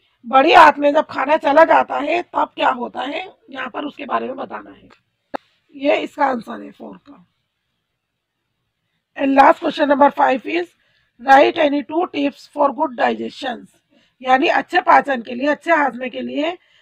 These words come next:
कोई सी भी दो tips बतानी है। ये इसका answer है, दो tips लिखी हुई है यहाँ पर। Students, ये question answer आपको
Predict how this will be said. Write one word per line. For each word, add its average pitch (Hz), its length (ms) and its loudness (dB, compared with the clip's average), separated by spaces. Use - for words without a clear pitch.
कोई 285 160 0
सी 320 140 -6
भी 339 120 -2
दो 285 220 0
tips 311 320 -8
बतानी 240 460 -10
है। - 160 -20
ये 277 180 -4
इसका 269 220 -2
answer 233 360 -4
है, 269 80 0
दो 269 180 2
tips 269 280 -10
लिखी 240 260 -18
हुई 247 120 -12
है 294 60 -8
यहाँ 294 200 -10
पर। 381 200 -8
Students, 311 400 4
ये 330 140 -4
question 294 380 -4
answer 285 360 -2
आपको 330 300 -2